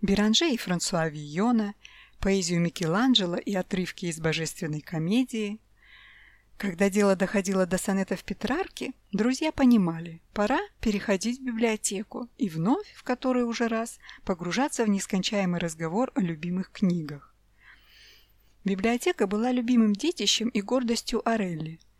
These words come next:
Книги здесь содержались в удивительном порядке. Стояли стройными рядами, блестели золотом тиснения на черных кожаных переплетах.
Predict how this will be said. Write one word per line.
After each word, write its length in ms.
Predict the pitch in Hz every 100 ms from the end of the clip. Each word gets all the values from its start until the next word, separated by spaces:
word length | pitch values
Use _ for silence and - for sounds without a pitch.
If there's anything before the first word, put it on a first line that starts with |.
| _ - - _
Книги 340 | - 277 392 226
здесь 280 | 175 180
содержались 680 | - 196 208 190 190 185 -
в 40 |
удивительном 680 | 180 175 185 311 - 285 254
порядке. 720 | 247 226 208 202 - - - _ _ _ _
Стояли 480 | - - 214 202 190
стройными 540 | 180 - 190 180 170 170
рядами, 600 | 165 160 247 269 247 - - - -
блестели 520 | 190 196 - 202 185
золотом 500 | 170 185 180 - 175
тиснения 580 | - - 202 247 247 247
на 140 | 240
черных 480 | - 247 233 226 -
кожаных 460 | 226 220 208 202 -
переплетах. 800 | 214 208 202 202 196 208 -